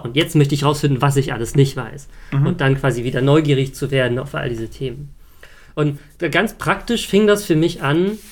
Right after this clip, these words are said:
Speaker 1: also ich bin schon vor meinem, äh, eigentlichen ersten Arbeitstag, bin ich mal einen halben Tag reingekommen, weil ich meinem Team auf die Nerven gehen wollte, musste eh zu Personal was unterschreiben. Da hab ich gesagt, „Dann kann ich bei dir noch mal reinschauen, was die eigentlich gerade so tun. Mal Alltag schnuppern.“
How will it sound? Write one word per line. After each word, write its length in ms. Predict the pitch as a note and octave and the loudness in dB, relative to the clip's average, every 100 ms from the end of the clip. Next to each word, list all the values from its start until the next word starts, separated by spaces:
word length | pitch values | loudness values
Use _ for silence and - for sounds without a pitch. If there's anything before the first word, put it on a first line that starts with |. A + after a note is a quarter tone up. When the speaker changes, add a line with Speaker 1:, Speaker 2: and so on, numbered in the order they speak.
| - - - - - - | -20 -20 -20 -20 -20 -8
Speaker 1:
also 160 | D3+ C#3+ | -2 0
ich 80 | C#3+ | 2
bin 120 | F3 | 2
schon 160 | E3 C#3 | 2 0
vor 340 | - D3+ F#3 | 2 4 4
meinem, 460 | F3+ D#3+ D#3+ D#3 D#3 | 4 2 2 0 0
äh, 20 | |
eigentlichen 640 | C#3 C#3 C#3 C#3+ D#3 C#3 | 2 2 2 2 0 0
ersten 220 | D3 - | -4 -2
Arbeitstag, 440 | F3+ G3 F3+ F3+ - | 0 2 0 -2 0
bin 120 | D#3+ | 0
ich 100 | D3+ | 2
mal 240 | C#3 C#3 | 2 2
einen 140 | C3 B2+ | 0 2
halben 240 | D3+ D#3 | 2 2
Tag 180 | D3+ C#3 | -2 0
reingekommen, 500 | F3+ G3 F3+ F3 E3+ | 2 2 2 2 2
weil 120 | D3 | 2
ich 80 | C#3+ | 0
meinem 120 | A#2+ | -2
Team 220 | B2 G3+ | 0 0
auf 80 | E3 | 0
die 100 | E3 | 0
Nerven 300 | D#3 D#3 D#3 | 0 2 0
gehen 200 | D3 D3 | 0 2
wollte, 260 | C#3+ C#3+ C3+ | 4 2 2
musste 260 | C#3 - | 0 0
eh 140 | D3+ D3 | 0 0
zu 140 | C#3+ | 0
Personal 440 | C#3 B2 B2+ C#3+ C#3 | -2 0 4 4 4
was 120 | C#3 | 0
unterschreiben. 460 | B2 - - D3+ | -4 -6 0 2
Da 40 | C#3+ | 2
hab 80 | B2 | 0
ich 20 | |
gesagt, 160 | C#3 C3 | -6 -12
„Dann 100 | - | -4
kann 120 | D3 | -2
ich 140 | C3+ | 0
bei 80 | C#3 | 2
dir 80 | C3+ | 0
noch 100 | A#2 | 0
mal 140 | A#2+ | -2
reinschauen, 360 | D3+ F3+ E3+ C#3 | 0 0 0 0
was 200 | C3+ - | 0 -4
die 80 | D3+ | -10
eigentlich 180 | C3+ | -8
gerade 180 | - B2+ | -8 -8
so 100 | A#2 | -8
tun. 360 | A#2 D#3+ C3 - - _ _ - | -8 -2 -2 -4 -16 _ _ -8
Mal 160 | B2+ | -6
Alltag 400 | C3 C#3+ C3+ B2+ | 0 0 0 -4
schnuppern.“ 460 | - C3+ C3+ G#2+ | -4 -4 -4 -12